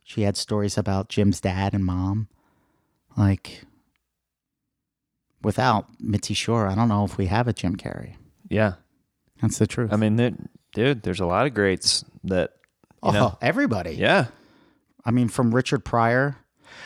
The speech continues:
Speaker 1: I mean, there's my favorite, one of my favorite stories, my Robin Williams story about what Robin told me when he came back and did a benefit. Did you ever hear that story?
Speaker 2: No.
Speaker 1: This is another good one. Um,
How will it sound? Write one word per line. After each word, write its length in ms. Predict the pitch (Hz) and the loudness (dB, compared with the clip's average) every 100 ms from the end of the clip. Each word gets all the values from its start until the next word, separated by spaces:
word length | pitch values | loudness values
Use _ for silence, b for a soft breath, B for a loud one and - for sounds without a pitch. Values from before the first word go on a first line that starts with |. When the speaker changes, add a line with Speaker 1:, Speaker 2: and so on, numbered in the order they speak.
| B | B
Speaker 1:
I 80 | 131 | 0
mean, 380 | 135 131 120 104 _ _ _ _ _ _ _ _ _ _ _ - - | 2 4 2 -2 _ _ _ _ _ _ _ _ _ _ _ -16 -6
there's 320 | 123 127 - | 0 0 -2
my 260 | 110 127 113 | -2 2 2
favorite, 320 | - 127 113 | 2 0 0
one 140 | 117 123 | 0 2
of 60 | |
my 120 | 110 107 | 2 2
favorite 280 | 117 107 | 2 0
stories, 340 | - 113 95 117 | 0 -2 -2 -2
my 140 | 107 | 0
Robin 320 | 98 107 101 | 2 2 2
Williams 260 | 95 113 131 | 0 -4 -6
story 420 | - 104 101 120 - | -8 -8 -6 -10 -10
about 280 | 104 104 - | -6 -4 -4
what 140 | 107 | -6
Robin 300 | 104 101 110 | -4 -2 -2
told 180 | 104 110 | 0 0
me 80 | 101 | 0
when 140 | 98 | 0
he 40 | 98 | 0
came 180 | - 98 | 2 2
back 180 | 101 - | 2 0
and 80 | |
did 100 | 101 | -2
a 40 | 92 | 0
benefit. 500 | 98 107 117 104 - _ b b | 0 0 0 -2 -4 _ b b
Did 80 | - | -2
you 60 | |
ever 100 | 120 117 | 0 0
hear 120 | 113 | 0
that 180 | 117 - | 0 -2
story? 320 | 147 151 160 | -6 -4 2
Speaker 2:
No. 280 | 98 117 110 b b b b | 4 4 2 b b b b
Speaker 1:
This 200 | - 107 | -2 0
is 80 | 113 | 2
another 340 | 113 113 120 107 | 2 2 2 2
good 160 | 98 | 0
one. 280 | 87 104 92 _ b b b b b - | 0 -6 -12 _ b b b b b 0
Um, 600 | 104 95 92 90 90 | 2 4 4 4 2